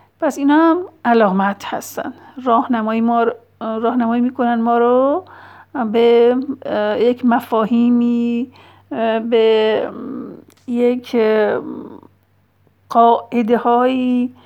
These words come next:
که، م، قراردادهای زندگی بشری هست، باید اونها رو، اه، رعایت کنیم.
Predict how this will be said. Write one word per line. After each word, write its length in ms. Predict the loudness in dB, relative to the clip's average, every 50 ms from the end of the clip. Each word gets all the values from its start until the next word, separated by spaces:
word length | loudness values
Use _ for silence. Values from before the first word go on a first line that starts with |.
| -20 -20 -20 _ _ _ _
که، 600 | -4 0 0 2 2 2 4 4 4 4 2 2 0
م، 1000 | -2 -2 -4 -4 -4 -6 -6 -4 -4 -4 -4 -4 -4 -4 -6 -6 -6 -8 -8 -12 -16 _ _ _ _
قراردادهای 960 | 2 2 4 4 4 4 2 2 2 2 0 2 2 2 2 2 0 -2 -2
زندگی 420 | -2 -2 0 0 0 0 0 0
بشری 460 | 0 0 -2 -2 -2 -2 -2 -2 0 0
هست، 240 | -2 -2 -4 -6
باید 200 | -6 -6 -4 -4
اونها 280 | -6 -4 -2 -2 -2 0
رو، 140 | -2 -4 -6 -8 -14 -20 -20 -20 -20 -20 -20 _ -8
اه، 360 | -6 -4 -4 -4 -4 -4 -2
رعایت 560 | 0 2 2 4 4 4 2 2 0 -4 -6
کنیم. 320 | -6 -6 -6 -6 -8 -12